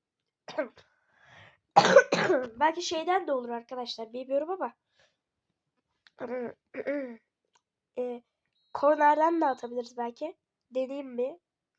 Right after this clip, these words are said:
Şöyle bir ortayı çok fazla yaptım sanırım. Şöyle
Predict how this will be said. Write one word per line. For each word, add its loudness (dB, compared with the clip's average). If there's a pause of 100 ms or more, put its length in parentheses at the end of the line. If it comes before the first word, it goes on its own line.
(760)
Şöyle -2
bir -18 (600)
ortayı -8
çok -8
fazla -6
yaptım -10
sanırım. -16 (640)
Şöyle 0